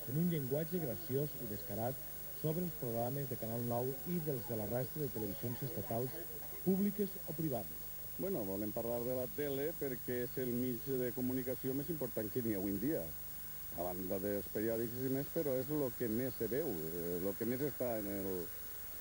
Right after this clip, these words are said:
Speaker 2: en l'ànim de tots.
Speaker 1: I què diu la falla esta de Canal nou?
Speaker 2: Pues de Canal nou, bueno, pues que remou totes les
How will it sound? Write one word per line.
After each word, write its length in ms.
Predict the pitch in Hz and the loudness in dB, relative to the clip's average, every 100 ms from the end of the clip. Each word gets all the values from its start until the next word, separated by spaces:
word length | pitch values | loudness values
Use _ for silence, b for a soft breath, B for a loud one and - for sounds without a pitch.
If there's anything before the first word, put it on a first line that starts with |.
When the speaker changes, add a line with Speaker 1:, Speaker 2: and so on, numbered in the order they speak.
| - 120 | -4 0
Speaker 2:
en 100 | 131 | 2
l'ànim 300 | 135 135 131 110 | 2 2 2 2
de 100 | 110 | 0
tots. 300 | 139 165 - - - - | 0 0 -4 -6 -6 -6
Speaker 1:
I 80 | - | -6
què 80 | 175 | -2
diu 140 | 175 175 | 0 2
la 100 | 147 | 2
falla 280 | 170 160 147 | 2 2 2
esta 180 | 170 | 0
de 80 | 143 | 0
Canal 240 | 139 135 139 | 0 0 2
nou? 220 | 175 226 - - - - - | 0 0 -2 -2 0 -2 0
Speaker 2:
Pues 180 | 123 123 | 0 2
de 120 | 127 120 | 0 0
Canal 320 | 120 139 160 170 | 0 2 2 2
nou, 300 | 175 147 104 95 | 2 0 0 -2
bueno, 260 | 127 151 165 156 | 0 2 2 0
pues 200 | 139 123 - | 0 0 0
que 100 | 120 | 0
remou 600 | 117 117 135 151 160 151 - | 2 4 4 2 2 0 0
totes 240 | 151 156 | -2 0
les 160 | 151 139 | 0 0